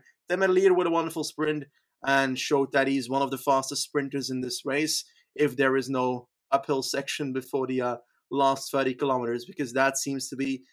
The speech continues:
his significant weakness at the moment. Peter Sagan sprinting decently, which means that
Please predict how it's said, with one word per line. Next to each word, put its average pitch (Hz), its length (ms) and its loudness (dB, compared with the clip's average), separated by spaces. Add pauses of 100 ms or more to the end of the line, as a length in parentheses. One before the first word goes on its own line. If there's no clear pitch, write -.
(200)
his - 180 -4
significant 135 600 -4
weakness 127 540 -4
at 127 140 -6
the 131 80 -4
moment. 120 340 -6 (380)
Peter 185 120 -2
Sagan 185 340 2
sprinting 165 400 -2
decently, 170 420 0
which 156 220 0
means 147 260 -2
that 139 320 4